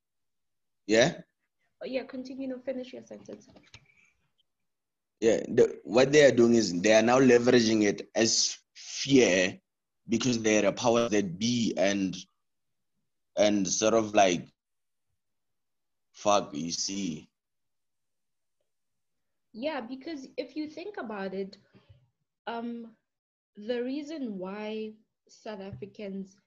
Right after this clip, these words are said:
Speaker 2: are, especially in sadc, the only country where people feel compelled to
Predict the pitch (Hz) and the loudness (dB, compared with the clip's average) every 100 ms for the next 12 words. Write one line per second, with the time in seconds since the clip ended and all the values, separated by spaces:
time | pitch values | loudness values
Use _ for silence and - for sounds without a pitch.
0 | _ _ _ _ _ _ - 208 190 185 | _ _ _ _ _ _ -10 -8 -6 -10
1 | 170 170 _ _ _ _ _ _ _ _ | -14 -18 _ _ _ _ _ _ _ _
2 | _ _ _ 220 - 233 247 302 285 - | _ _ _ -20 -12 -10 -10 -8 -8 -8
3 | 208 196 165 196 165 - _ _ _ _ | -12 -12 -12 -8 -10 -12 _ _ _ _
4 | _ _ _ _ _ _ 180 202 - 214 | _ _ _ _ _ _ -12 -10 -6 -6
5 | 240 262 254 226 220 - 214 196 196 196 | -6 -8 -10 -12 -12 -12 -10 -6 -8 -10
6 | - 226 - 202 190 180 _ _ _ _ | -14 -14 -8 -8 -8 -14 _ _ _ _
7 | _ - - 233 226 - 220 180 - _ | _ -20 -10 -8 -8 -12 -16 -16 -20 _
8 | 233 214 190 156 - - _ _ _ _ | -14 -10 -8 -10 -14 -20 _ _ _ _
9 | _ _ _ _ _ _ _ _ _ - | _ _ _ _ _ _ _ _ _ -18
10 | - 214 196 185 175 | -8 -4 -2 -4 -8